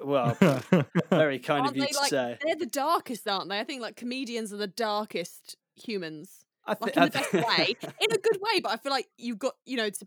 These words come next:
Speaker 3: be pretty dark to stand up and laugh at yourself or laugh at other people for,
Speaker 1: I
Speaker 3: like
Speaker 1: think, uh, yeah, I think that you have to, you have to kind of be prepared to, to not mind looking like a, a bit of a twat. Uh, we can swear on here,
Speaker 3: Yeah.
Speaker 1: by the way.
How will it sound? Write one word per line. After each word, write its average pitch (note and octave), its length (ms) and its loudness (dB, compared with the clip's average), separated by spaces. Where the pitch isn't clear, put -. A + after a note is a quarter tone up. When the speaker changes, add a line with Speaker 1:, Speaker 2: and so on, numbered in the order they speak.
Speaker 3:
be B3 200 -4
pretty A#3+ 260 -6
dark A3 340 -2
to A3 100 -12
stand G#3 280 -2
up G3 100 -8
and G3+ 140 -4
laugh G#3 320 0
at F3 60 -8
yourself F3+ 480 -4
or F#3+ 80 -2
laugh F#3 260 -2
at D3+ 60 -4
other F3+ 120 -8
people G3 540 -8
for, F#3+ 100 -12
Speaker 1:
I E3 80 0
Speaker 3:
like F3 100 4
Speaker 1:
think, F3+ 640 -6
uh, B2+ 400 2
yeah, G3 340 -2
I B2+ 60 -4
think - 540 -8
that C3 260 -4
you C3 140 -6
have D3 300 -10
to, B2 480 -2
you D#3 120 -4
have D#3+ 140 -2
to C3+ 100 -10
kind B2+ 220 -6
of A#2 80 -8
be B2 120 -4
prepared A#2+ 460 -6
to, A#2 400 -8
to A#2 240 -2
not B2 340 -6
mind B2 420 -4
looking B2 260 -8
like A#2 220 -12
a, A#2+ 160 -6
a B2+ 80 -10
bit - 140 -10
of A2 100 -14
a A2+ 40 -16
twat. D#3 320 -10
Uh, B2 360 -10
we D3 100 -2
can C3 140 -8
swear A#2+ 220 -2
on A#2 80 -6
here, A#2 100 -8
Speaker 3:
Yeah. A#2+ 60 -6
Speaker 1:
by A2+ 140 -10
the A2+ 80 -12
way. A#2+ 220 -10